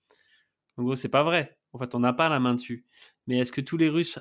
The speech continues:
ont la main, en fait, sur, euh, sur Poutine ? Ils ont été punis pour ça. Et c'est allé très loin parce qu'on a,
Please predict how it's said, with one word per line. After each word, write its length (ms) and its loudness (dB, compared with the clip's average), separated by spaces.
ont 100 4
la 140 4
main, 180 0
en 80 0
fait, 220 -6
sur, 180 -6
euh, 180 -2
sur 240 -10
Poutine ? 440 -4
Ils 180 0
ont 60 4
été 200 -2
punis 280 -6
pour 180 -12
ça. 280 -8
Et 260 0
c'est 160 -2
allé 140 -2
très 160 -6
loin 200 -2
parce 160 -12
qu'on 180 -4
a, 200 -2